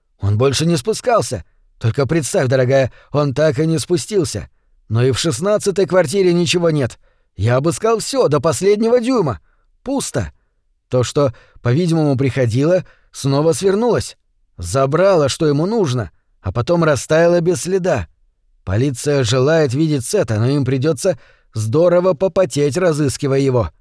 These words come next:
Стивен засмеялся, однако в его смехе не было веселья. Он присел на диван, по которому беспокойно ерзал на протяжении последних десяти лет так, что обивка уже лоснилась. Девушка уехала, ее увезла скорая,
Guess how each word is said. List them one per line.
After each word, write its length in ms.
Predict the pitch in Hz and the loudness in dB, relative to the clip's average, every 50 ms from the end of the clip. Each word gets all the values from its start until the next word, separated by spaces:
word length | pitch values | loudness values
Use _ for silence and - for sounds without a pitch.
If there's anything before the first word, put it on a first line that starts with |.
| _ _ _ _ _ _ _ _ _ | _ _ _ _ _ _ _ _ _
Стивен 420 | - - - - 127 120 120 117 113 | -20 -10 -4 -2 0 2 2 2 2
засмеялся, 720 | 113 117 110 - 117 117 139 160 160 156 - 160 147 - _ _ _ _ _ _ _ | 0 -2 -2 0 0 0 2 2 0 0 -2 -4 -4 -6 _ _ _ _ _ _ _
однако 460 | - - 90 120 151 151 139 151 147 | -12 -8 -4 -4 -2 -2 0 0 0
в 40 | 123 | 2
его 240 | 127 135 131 127 117 | 2 2 2 0 0
смехе 420 | - 139 156 160 147 - 151 147 | 0 0 0 0 0 0 0 0
не 220 | 139 135 143 151 | 2 2 0 0
было 200 | 139 147 143 143 | 0 0 0 0
веселья. 560 | 139 139 131 - - 131 113 104 92 76 - - _ _ _ _ _ _ - | 0 -2 -4 -2 -2 -2 -2 -2 -4 -8 -12 -16 _ _ _ _ _ _ -2
Он 180 | 117 127 127 | 0 0 2
присел 380 | 113 135 135 123 - 156 147 139 | 2 0 0 0 2 2 2 2
на 100 | 143 139 | 2 0
диван, 380 | 131 147 151 170 170 147 120 98 | 0 0 0 2 2 0 0 -2
по 80 | 120 | -2
которому 400 | 113 131 120 135 131 131 131 127 | -2 -2 0 0 0 2 2 2
беспокойно 540 | 120 127 120 - 143 120 147 147 143 135 131 | 0 0 0 -2 -2 -2 0 0 0 2 2
ерзал 480 | 127 123 151 165 156 143 113 147 139 131 | 2 2 2 2 2 2 0 0 0 0
на 100 | 127 113 | 0 -2
протяжении 540 | 123 120 - 131 110 131 151 143 135 131 | -4 -4 -4 -4 -2 -2 0 0 0 0
последних 580 | 117 - 135 110 110 135 143 143 131 131 127 127 | 0 0 -2 -2 -2 -2 -2 0 0 0 0 0
десяти 400 | 123 135 123 - 143 123 - 135 | 0 -2 -4 -6 -6 -4 -2 0
лет 220 | 127 123 117 - | 0 0 0 0
так, 200 | - 160 160 - - - - _ _ | 0 -2 -4 -4 -8 -16 -20 _ _
что 280 | - - - 143 135 127 | -20 -8 -2 0 0 2
обивка 340 | 120 120 160 151 - - 131 | 2 2 0 -2 -2 -2 0
уже 240 | 127 113 117 131 | 0 0 2 2
лоснилась. 560 | 131 127 110 - 120 110 98 87 78 - - - _ _ _ _ _ _ _ _ _ _ _ | 0 0 0 0 -2 -4 -4 -4 -8 -10 -16 -20 _ _ _ _ _ _ _ _ _ _ _
Девушка 520 | 151 156 190 180 151 139 131 - - 156 147 | -4 -2 0 0 0 0 -2 -2 -2 0 0
уехала, 520 | 147 147 139 131 120 - - - 107 107 | 2 2 2 2 0 0 -2 -2 -2 -2
ее 320 | 107 104 123 123 131 135 131 | 0 0 0 0 2 2 2
увезла 360 | 131 131 139 131 147 147 139 | 2 0 0 0 0 0 -2
скорая, 480 | - - - 185 151 117 107 98 82 | -2 -2 -2 0 0 0 0 -2 -6